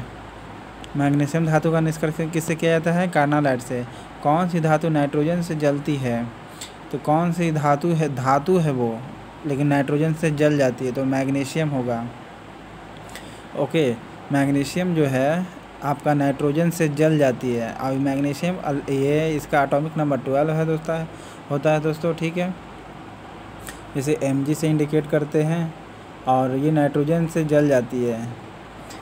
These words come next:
कैल्शियम का atomic number twenty होता है दोस्तों, eleven sodium का होता है। पानी में डालेंगे तो ये तैरते हुए जलने लगती है, ओके।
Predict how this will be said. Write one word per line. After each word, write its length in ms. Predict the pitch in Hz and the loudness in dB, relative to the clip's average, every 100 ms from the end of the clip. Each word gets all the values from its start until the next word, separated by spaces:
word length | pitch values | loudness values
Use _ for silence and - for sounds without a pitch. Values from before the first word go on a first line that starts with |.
| - | -2
कैल्शियम 400 | 143 143 139 170 | 2 2 2 0
का 80 | 165 | 2
atomic 280 | 147 143 143 | 4 4 4
number 160 | 139 131 | 2 2
twenty 380 | 135 139 147 | 0 0 0
होता 220 | 160 160 165 | 0 2 2
है 60 | |
दोस्तों, 300 | 160 156 170 | 2 0 -2
eleven 420 | 151 139 139 139 | 0 2 4 2
sodium 400 | 131 135 139 156 156 | 0 -2 0 0 2
का 120 | 156 | 2
होता 360 | 156 156 165 | 2 0 0
है। 340 | 160 170 170 170 - - - - | 2 0 -2 -4 -8 -16 -12 0
पानी 240 | 143 147 156 | 2 4 4
में 160 | 147 | 4
डालेंगे 400 | 131 135 156 160 | 4 2 0 -2
तो 100 | 151 | 0
ये 200 | 143 147 135 139 | 0 0 0 0
तैरते 300 | 135 139 151 | 0 0 0
हुए 140 | 147 | 0
जलने 320 | 127 135 151 | 2 0 2
लगती 380 | 147 123 - 127 | 0 -2 -4 -2
है, 160 | 120 117 127 - - - - - | -2 -4 -6 -12 -18 -16 -14 -4
ओके। 300 | 139 139 170 | -4 0 0